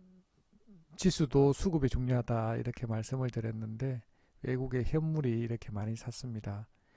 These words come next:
이 선물은 샀다 팔았다 하면서 마지막에 팔았는데 이 코스닥 같은 경우에는 외국인과 기관에서 이렇게 강하게 매수를 하면서 지수를 이렇게 강하게 이렇게 올린 것 같습니다.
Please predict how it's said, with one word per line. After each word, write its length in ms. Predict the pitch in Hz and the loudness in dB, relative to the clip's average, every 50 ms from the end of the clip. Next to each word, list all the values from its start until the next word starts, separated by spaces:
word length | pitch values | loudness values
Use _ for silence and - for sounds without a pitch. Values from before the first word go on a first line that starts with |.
| _ _ _ - | _ _ _ -8
이 100 | 135 127 | -8 -6
선물은 680 | 120 - - 165 165 160 151 143 139 139 139 139 139 | -4 -2 -2 0 0 0 -2 0 0 0 -2 -2 -2
샀다 380 | 131 - - 143 - - 147 139 | -4 -4 -6 -6 -4 -4 2 4
팔았다 420 | - - 131 135 131 - - 120 | 4 4 4 4 -2 -4 -4 -4
하면서 300 | 110 113 117 113 - 117 | -4 -4 -6 -6 -6 -6
마지막에 420 | 110 107 107 110 110 120 131 127 123 | -6 -4 -4 -4 -4 -4 -4 -4 4
팔았는데 840 | - - - 147 147 143 139 139 123 110 110 113 135 139 127 117 - - - _ - - - - - - _ _ - | 8 8 8 8 6 0 0 -2 -4 -4 -4 -2 -2 -2 -2 -4 -8 -14 -20 _ -20 -20 -20 -20 -20 -20 _ _ -6
이 80 | 147 135 | -4 -2
코스닥 460 | - - - 156 143 - - 170 165 | 2 4 4 4 4 4 4 4 4
같은 340 | - 143 135 - 135 131 131 | 4 2 0 0 -2 -2 -2
경우에는 920 | 123 131 123 123 123 120 117 117 117 120 127 135 139 143 147 147 151 - - | -2 -2 -2 -2 -2 -2 -2 -2 -2 -2 -2 -2 0 -2 -2 -4 -6 -6 -4
외국인과 880 | - 127 127 - - 147 143 131 123 117 110 - 113 113 113 117 120 123 | 0 0 0 0 0 -2 -2 -2 -4 -4 -4 -2 -2 0 0 0 -2 -4
기관에서 640 | - - 120 117 120 123 123 123 120 110 104 110 | -6 -6 -4 0 0 0 0 0 -2 -2 -2 -4
이렇게 240 | 117 117 117 113 - | -4 -6 -6 -10 -12
강하게 720 | - - - 110 110 113 123 135 131 123 120 113 104 104 110 - | -12 -10 -8 -6 -4 -2 -2 -2 0 0 -2 -2 -2 -4 -8 -12
매수를 480 | 135 123 120 113 107 - 135 131 123 | -10 -6 -6 -6 -4 -4 -4 -2 -2
하면서 580 | 107 90 131 143 135 120 104 - 113 110 113 113 - - _ _ _ _ _ - - | -2 -2 -2 -2 -2 -4 -4 -6 -6 -6 -6 -8 -12 -18 _ _ _ _ _ -18 -8
지수를 440 | - - 127 - - 127 120 120 117 | -4 -4 -4 -4 -2 -4 -4 -2 -2
이렇게 420 | 117 120 - - 117 123 143 170 - _ - | -4 -6 -6 -6 -4 -4 -4 -6 -8 _ -16
강하게 460 | - - 120 110 110 117 117 110 110 | -10 -8 -6 -4 -4 -4 -4 -6 -6
이렇게 420 | 110 104 107 - - - 117 110 107 - - | -6 -6 -8 -10 -10 -10 -10 -8 -10 -8 -6
올린 260 | - 131 131 120 120 | -4 -4 -4 -4 -6
것 100 | 117 - 104 | -8 -8 -8
같습니다. 680 | 101 95 95 - - 120 113 110 107 107 107 104 104 | -8 -8 -8 -10 -10 -10 -10 -10 -8 -8 -8 -8 -10